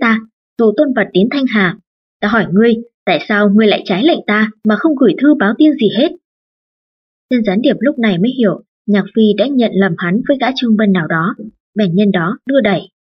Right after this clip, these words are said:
mạo nhận Trương Vân, rối rít van xin: "Tội con đáng chết, xin tướng quân tha mạng." Nhạc Phi thấy kế đã ổn, liền viết luôn một phong thư, hẹn cùng Lưu Dự hợp mưu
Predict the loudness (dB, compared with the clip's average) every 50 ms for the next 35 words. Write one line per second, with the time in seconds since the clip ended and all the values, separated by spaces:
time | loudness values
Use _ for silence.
0 | _ -4 -2 -2 0 2 0 0 0 0 -2 0 2 2 4 4 2 2 0 _
1 | _ _ -2 0 0 2 2 2 0 0 2 2 0 -2 0 0 2 2 2 2
2 | -2 _ _ _ _ _ _ _ _ _ _ _ _ _ _ -2 0 0 2 2
3 | 0 2 2 2 2 2 2 2 0 0 0 -4 _ _ _ _ 2 4 4 4
4 | 4 4 2 2 2 0 0 0 -2 0 2 2 0 0 -2 -6 _ _ _ _
5 | _ _ _ _ _ _ _ _ _ _ _ _ _ _ _ _ _ -6 -6 -6
6 | -4 -2 0 0 0 0 0 -2 -2 -2 -2 -2 -2 -2 0 -2 -2 0 0 0
7 | 0 -2 -6 -14 _ _ -2 0 0 2 2 2 0 -2 0 2 2 2 4 2
8 | 2 0 0 -2 -2 -2 0 0 2 0 0 0 -2 _ _ _ _ _ _ -4
9 | 0 2 2 2 2 2 2 2 2 2 0 -2 0 -2 -2 -2 -4 _ _ -4
10 | -2 0 2 2 2 2 0 -2